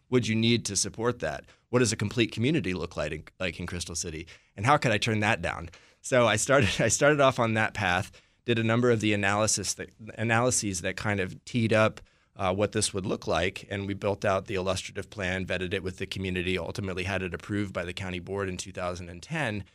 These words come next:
And then we kinda got into this next paradigm, which made, which my career, uh, turned on as well, which was,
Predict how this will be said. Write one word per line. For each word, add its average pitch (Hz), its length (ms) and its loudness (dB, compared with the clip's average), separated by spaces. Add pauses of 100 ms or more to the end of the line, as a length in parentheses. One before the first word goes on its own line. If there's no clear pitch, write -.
(360)
And 120 120 0
then 170 80 0
we 190 80 0
kinda 135 240 0
got 113 180 4
into 110 200 0
this 104 220 -2
next 104 240 -2
paradigm, 98 680 -2
which 104 260 -2
made, 107 400 4
which 107 220 -4
my 110 140 4
career, 107 640 2
uh, 95 220 2
turned 107 320 2
on 95 160 2
as 87 160 -4
well, 101 340 4
which 95 240 -4
was, 92 380 2